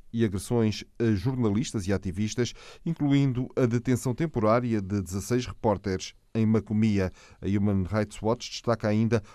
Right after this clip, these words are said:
o aumento da violência de género. Só em dois mil e vinte e cinco foram registados pelo menos quarenta e três casos de feminicídio. O presidente Daniel Chapo reconheceu que os números são alarmantes. A O N G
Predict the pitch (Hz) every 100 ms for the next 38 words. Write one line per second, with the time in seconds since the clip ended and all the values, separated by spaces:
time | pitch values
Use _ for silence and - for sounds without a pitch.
0 | - 113 123 113 135 190 156 139 107 110
1 | 107 110 - 113 98 107 101 90 92 -
2 | - - 107 101 101 104 107 110 104 127
3 | 123 - - - 165 156 117 139 - 135
4 | 127 - - 143 117 110 107 - - -
5 | - 123 147 175 165 165 165 - 117 101
6 | 90 98 90 95 104 104 107 101 98 -
7 | 104 98 95 - - - 95 - 87 95
8 | 98 107 98 104 107 - 120 110 127 -
9 | - - 131 147 - 135 123 185 127 110
10 | 90 90 - - _ - 131 107 101 98
11 | 101 76 - - - - 92 92 90 104
12 | 127